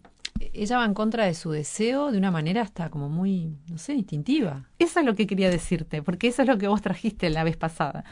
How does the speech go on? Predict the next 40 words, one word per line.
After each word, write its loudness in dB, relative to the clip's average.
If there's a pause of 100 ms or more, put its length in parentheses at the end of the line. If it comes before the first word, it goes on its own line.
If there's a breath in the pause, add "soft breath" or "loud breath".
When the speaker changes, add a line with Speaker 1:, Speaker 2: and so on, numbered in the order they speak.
(200 loud breath)
Speaker 2:
Yo, 4
yo 2 (180)
apuntaba 4
a 0
que -2 (260 loud breath)
lo 6
intuitivo 4 (260 soft breath)
es 2 (240)
siempre 4
hay -4
que 0
prestarle 2
atención, 4 (180 loud breath)
porque -4
nos 0
va 4
a 0
lle-, -4
nos 0
puede 0
llevar -2
a -2
er-, -8
error 4
y -4
hay 2
que -2
prestar, -4 (140)
hay -2
que -4
aplicarle 0
la -2
reflexión. -2
Speaker 1:
Ujú. 4
Speaker 2:
Y 4
vos 6
me 6
hiciste 0
pensar -2 (540 loud breath)
que 2